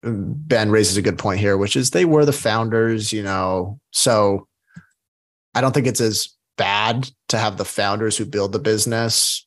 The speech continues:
sell their stakes as opposed to, like, a C E O who comes in and just basically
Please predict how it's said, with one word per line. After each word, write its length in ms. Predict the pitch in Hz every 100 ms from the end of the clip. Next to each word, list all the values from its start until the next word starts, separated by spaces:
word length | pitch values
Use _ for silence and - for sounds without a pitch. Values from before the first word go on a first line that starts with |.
| -
sell 380 | - 107 104
their 400 | 104 101 104 101 - _
stakes 640 | - - 104 113 143 156 -
as 160 | 104
opposed 360 | 101 104 101 98
to, 80 | 107
like, 140 | 95
a 60 | 98
C 280 | - 107 104
E 60 |
O 100 | 95
who 120 | 101
comes 360 | - 104 95 87
in 240 | 92 101
and 120 | 101 90
just 320 | 87 - _
basically 600 | - 82 - - 85 80